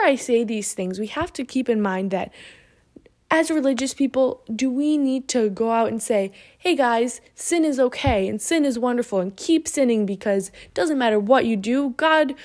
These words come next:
will accept you into heaven and you're fine"? No. But as religious people, as people who follow God, our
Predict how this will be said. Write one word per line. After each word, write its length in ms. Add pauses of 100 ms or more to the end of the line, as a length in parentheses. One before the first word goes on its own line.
(240)
will 180
accept 400
you 80
into 160
heaven 400
and 160
you're 140
fine"? 360 (320)
No. 480 (1500)
But 180 (120)
as 480 (240)
religious 640
people, 400
as 260
people 360
who 120
follow 480
God, 520 (1800)
our 400